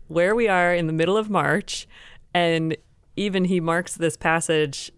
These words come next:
uh, one of the passages we're gonna look at as March fourteenth, but that's in the old style, so it does line up with where we are now, March twenty-first, um, pretty much. And, uh,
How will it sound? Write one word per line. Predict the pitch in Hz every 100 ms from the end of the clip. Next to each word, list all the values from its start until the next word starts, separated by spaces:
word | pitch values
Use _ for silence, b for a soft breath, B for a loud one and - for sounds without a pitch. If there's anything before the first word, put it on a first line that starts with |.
| 165
uh, | 147
one | 143 185
of |
the | 160
passages | 143 143 - 143
we're | 151
gonna | 143
look | 147 143
at | 139 -
as | 143
March | 151 160 156
fourteenth, | - 170 131 - 160 185
but | 151
that's | 156 147
in | 156
the | 156
old | 151 147
style, | - 139 139
so | 151
it | 143
does | 151 147
line | 147 143 139
up | 135
with | - 147 - - -
where | 147 139
we | 139
are | 135
now, | 151 139
March | 139 135 -
twenty-first, | 143 135 180 147 151 - B B B -
um, | 175 151 143 147 - - - - - - - -
pretty | 202 151
much. | 135 - - B B B
And, | 185 180 160 156 156 - b b b b -
uh, | 185 175 156 151